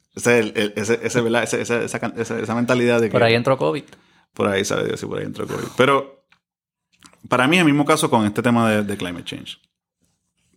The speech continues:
Speaker 1: A los me-, ¿verdad? A los medios les conviene que haya este,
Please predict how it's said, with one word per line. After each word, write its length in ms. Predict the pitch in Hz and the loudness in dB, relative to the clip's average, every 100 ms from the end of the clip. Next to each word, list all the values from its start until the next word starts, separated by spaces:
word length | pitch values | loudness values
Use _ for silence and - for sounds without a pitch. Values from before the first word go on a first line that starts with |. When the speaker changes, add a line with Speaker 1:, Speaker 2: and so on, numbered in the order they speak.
| _ _ _ - | _ _ _ -8
Speaker 1:
A 180 | - - | -8 -4
los 200 | 110 113 | 0 2
me-, 280 | 123 143 156 | 4 2 2
¿verdad? 220 | 117 131 | 0 0
A 20 | 147 | 0
los 120 | 117 | -2
medios 520 | 135 185 156 127 123 - | -4 -4 -4 -4 -6 -10
les 120 | 117 | -10
conviene 480 | - 107 113 180 143 | -6 -2 2 2 2
que 140 | 104 | 0
haya 260 | 104 139 131 | 2 2 2
este, 260 | 120 - | -2 -8